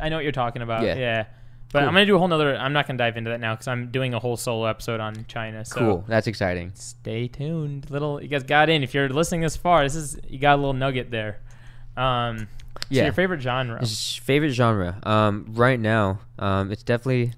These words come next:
Speaker 2: the electronic side. Um, so I would say, like, electronica, probably E D M, but I'm talking about, like,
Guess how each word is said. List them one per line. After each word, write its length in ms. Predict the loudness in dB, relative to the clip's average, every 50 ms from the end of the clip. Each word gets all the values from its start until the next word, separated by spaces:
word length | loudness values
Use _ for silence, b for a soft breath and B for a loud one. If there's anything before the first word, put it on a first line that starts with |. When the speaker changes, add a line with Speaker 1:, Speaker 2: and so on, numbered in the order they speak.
| -10 -20 -10
Speaker 2:
the 80 | -6 -2
electronic 580 | -2 -2 -2 -4 -4 0 0 2 2 2 0 -4 -8 -18
side. 400 | -18 -2 2 4 6 6 4 2 -2 -6
Um, 160 | -4 -4 -4 -2
so 140 | 0 0
I 80 | 2 2
would 80 | 0 0
say, 80 | 0
like, 160 | -2 -2 -2
electronica, 640 | -2 -8 -8 -2 0 2 2 2 2 2 2 2 0 -2 -6 -10 -4
probably 300 | -2 -2 -2 0 -2 -2
E 140 | -2 -2 -2
D 120 | 0 2
M, 280 | 2 2 2 0 -2 B B B B B B B
but 220 | 2 4 4 4 4 2
I'm 120 | -2 2
talking 240 | 4 4 4 6 4
about, 100 | 0 2
like, 280 | 2 0 0 -2 -4